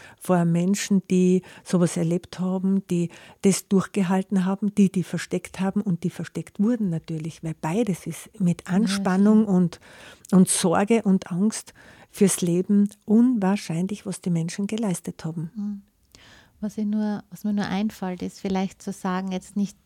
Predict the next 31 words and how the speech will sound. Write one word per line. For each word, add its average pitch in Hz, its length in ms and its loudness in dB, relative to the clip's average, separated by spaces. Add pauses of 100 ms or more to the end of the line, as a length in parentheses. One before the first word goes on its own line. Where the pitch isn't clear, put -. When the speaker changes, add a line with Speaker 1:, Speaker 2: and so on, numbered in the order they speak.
(260)
Speaker 2:
wegen 185 180 -4
der 165 100 -6
Geschichte, 185 520 -8
sondern 185 440 -6
vielleicht 180 580 -6
für 185 320 -4 (420)
die 196 120 -4
Leute, 185 320 -2
die 180 140 -8
noch 175 120 -6
nie 175 160 -6
gespielt 202 500 -8
haben, 220 720 2 (340)
<laughs> - 320 -20
dass 190 220 -2
es 196 100 -6
jetzt 196 200 -2
natürlich 196 320 -2
nicht 190 180 -2
so 185 200 -6
ist, 190 280 -6
dass 185 180 -8
man, 180 260 -4
wenn 180 120 -4
man 180 100 -2
jetzt 175 200 -6
einen 180 80 -2
Nazi 175 320 -4
spürt, - 280 -8
dass 190 160 -8
man 190 320 -6